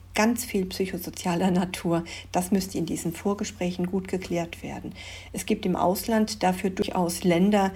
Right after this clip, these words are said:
die das in meinen Augen recht vorbildlich machen. Da ist in ganz vielen Ländern auch noch mal eine Kommission eingebunden, die zum Schluss Berichte liest und über die Leihmutterschaft dann auch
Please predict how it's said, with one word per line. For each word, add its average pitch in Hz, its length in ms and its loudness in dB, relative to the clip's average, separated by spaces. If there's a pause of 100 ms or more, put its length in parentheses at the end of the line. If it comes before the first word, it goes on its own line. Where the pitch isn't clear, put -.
(340)
die 185 80 6
das 175 160 4
in 175 180 4
meinen 196 380 6
Augen 185 280 6
recht 185 280 -2
vorbildlich 175 640 -2
machen. 180 360 0 (680)
Da 180 200 8
ist - 420 0
in 180 80 0
ganz 165 300 -2
vielen 247 360 6
Ländern 202 360 0
auch 185 160 -2
noch 185 140 -2
mal 180 120 0
eine 165 200 -2
Kommission 190 580 2
eingebunden, 208 960 2 (400)
die 190 100 4
zum 180 240 0
Schluss 220 420 0
Berichte 202 640 0
liest 185 680 2
und 185 260 0
über 202 340 0
die 185 120 0
Leihmutterschaft 196 840 0
dann 175 160 -2
auch 170 220 -2